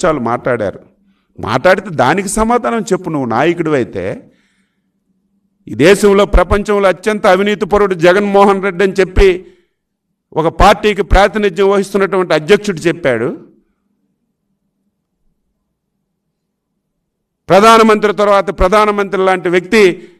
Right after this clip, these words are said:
అమిత్ షా గారు ఈ ప్రపంచంలోనే ఇంత అవినీతి పరులు లేడని, A to Z, వన్, టూ, త్రీ, ఫోర్, ఫైవ్, సిక్స్ జరిగిన అవినీతి కార్యక్రమాలన్నీ చెప్పాడు. నువ్వు సమర్థవంతమైనటువంటి నాయకుడు అయితే నీకు అసలు నాయకత్వ లక్షణాలుంటే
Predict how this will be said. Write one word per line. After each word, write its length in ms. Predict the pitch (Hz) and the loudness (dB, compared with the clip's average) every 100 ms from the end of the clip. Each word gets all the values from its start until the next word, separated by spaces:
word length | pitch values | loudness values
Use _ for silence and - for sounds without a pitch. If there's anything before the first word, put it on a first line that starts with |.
| _ _ - | _ _ -4
అమిత్ 240 | 165 220 | 0 0
షా 140 | 220 220 | 2 4
గారు 540 | 196 185 190 165 165 _ | 4 4 2 0 -8 _
ఈ 80 | 160 | -4
ప్రపంచంలోనే 840 | 180 - 180 254 254 247 226 226 214 | 0 0 4 4 4 2 2 2 0
ఇంత 240 | 214 220 | -2 2
అవినీతి 380 | 220 214 208 202 | 2 4 0 -4
పరులు 300 | 170 190 185 | -2 0 2
లేడని, 440 | 185 185 185 185 170 - _ 151 | 2 2 2 2 2 -6 _ 4
A 180 | 214 - | 4 4
to 180 | 202 185 | 0 0
Z, 340 | 147 226 185 | 2 0 0
వన్, 280 | 175 208 208 | 0 0 -2
టూ, 140 | 202 | -4
త్రీ, 260 | 185 190 208 | -4 -2 -4
ఫోర్, 300 | 208 196 196 | -2 -2 0
ఫైవ్, 260 | 202 208 | 0 0
సిక్స్ 460 | 185 214 - 202 180 - - | -2 -8 -6 -4 -4 -6 -14
జరిగిన 300 | 127 190 196 | 0 0 2
అవినీతి 360 | 185 196 220 220 | 0 0 -2 -4
కార్యక్రమాలన్నీ 840 | - 180 196 196 185 180 175 170 | 0 2 2 -2 -2 -2 -2 -2
చెప్పాడు. 720 | 165 160 135 131 113 143 - _ _ _ _ 147 | -4 -6 -4 -6 -4 -8 -12 _ _ _ _ 0
నువ్వు 160 | 202 | 0
సమర్థవంతమైనటువంటి 1120 | - 196 254 196 240 226 208 208 196 185 180 180 | 4 4 2 2 0 2 -2 -4 -4 -4 -4 -2
నాయకుడు 440 | 160 190 190 175 | 0 0 -2 -2
అయితే 360 | 160 131 156 208 | -2 -2 -4 -4
నీకు 260 | 202 - | -4 -4
అసలు 280 | 156 - 135 | -6 -6 -6
నాయకత్వ 540 | 127 202 240 208 175 | 0 2 2 -2 -2
లక్షణాలుంటే 880 | 156 160 - 190 170 139 156 220 - | -4 -4 -2 -2 -2 -4 -4 -4 -6